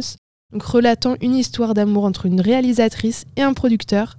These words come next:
Aussi, on y retrouvera les acteurs Scarlett Johansson,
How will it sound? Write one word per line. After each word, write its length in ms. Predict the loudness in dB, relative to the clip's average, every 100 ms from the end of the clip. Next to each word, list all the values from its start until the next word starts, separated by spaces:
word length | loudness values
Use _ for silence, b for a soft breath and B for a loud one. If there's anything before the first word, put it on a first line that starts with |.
| b b b b b _
Aussi, 300 | -2 0 2
on 40 | 4
y 100 | 4
retrouvera 480 | 4 2 0 2
les 240 | 4 4 4
acteurs 340 | 2 0 -2
Scarlett 400 | -2 -2 0 2
Johansson, 560 | 2 0 0 -2 -2